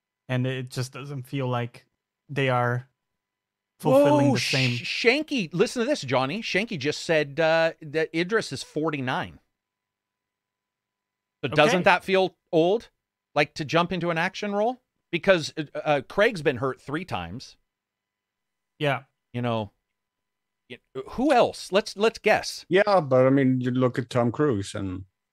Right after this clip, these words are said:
Speaker 2: Well, yeah, but dude, I mean,
Speaker 1: Okay, but he's an
Speaker 2: Scientology, he's
Speaker 1: outlier.
Speaker 2: obviously,
Speaker 3: I mean,
Speaker 2: he's
Speaker 3: yeah,
Speaker 2: sucking
Speaker 3: true.
Speaker 2: from the teat of a
Speaker 1: Dude.
Speaker 2: multi-tentacled alien of some kind.
Speaker 1: A-, alien
Speaker 3: Yeah.
Speaker 1: for sure. Yeah,
Speaker 2: Come on,
Speaker 1: yeah,
Speaker 2: Silver.
Speaker 1: yeah.
Speaker 2: And his
Speaker 1: Yeah.
Speaker 2: tooth, the one tooth in the middle, that's the source of all his power.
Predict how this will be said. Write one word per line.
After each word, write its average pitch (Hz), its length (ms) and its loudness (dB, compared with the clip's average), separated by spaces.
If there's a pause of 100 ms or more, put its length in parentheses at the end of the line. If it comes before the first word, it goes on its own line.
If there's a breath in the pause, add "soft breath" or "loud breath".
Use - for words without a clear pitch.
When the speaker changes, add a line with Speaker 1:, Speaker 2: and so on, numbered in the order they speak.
(220)
Speaker 2:
Well, 156 240 0
yeah, 175 200 -4
but 160 200 -6
dude, 165 280 -2 (100)
I 180 80 0
mean, 165 200 -4
Speaker 1:
Okay, 156 260 2
but 131 100 0
he's 165 240 4
an 139 100 2
Speaker 2:
Scientology, 127 120 2
he's - 120 0
Speaker 1:
outlier. 202 140 8
Speaker 2:
obviously, 208 400 4
Speaker 3:
I 131 40 2
mean, 135 140 0
Speaker 2:
he's 240 140 0
Speaker 3:
yeah, 302 120 4
Speaker 2:
sucking 254 280 6
Speaker 3:
true. 214 80 2
Speaker 2:
from 208 160 6
the 170 100 6
teat - 400 -4
of 143 140 0
a 139 60 4
Speaker 1:
Dude. 143 100 0
Speaker 2:
multi-tentacled 156 840 2
alien 113 480 -2
of 85 100 -12
some 113 240 -6
kind. - 360 -16
Speaker 1:
A-, 208 140 -8 (200)
alien 185 420 4
Speaker 3:
Yeah. - 60 2
Speaker 1:
for 165 160 -2
sure. 185 200 -8
Yeah, 170 140 2
Speaker 2:
Come - 160 4
on, 208 180 4
Speaker 1:
yeah, 151 100 -2
Speaker 2:
Silver. 185 220 2 (260 loud breath)
Speaker 1:
yeah. 277 80 6
Speaker 2:
And 277 120 4
his 226 120 0
Speaker 1:
Yeah. - 60 -8
Speaker 2:
tooth, - 440 2
the 196 120 4
one 220 240 0
tooth 247 280 -4
in 208 80 -2
the 190 80 -2
middle, 175 260 2
that's 175 240 2
the 175 80 -6
source 175 240 -2
of 127 80 -4
all 147 140 2
his 110 100 -8
power. 147 300 0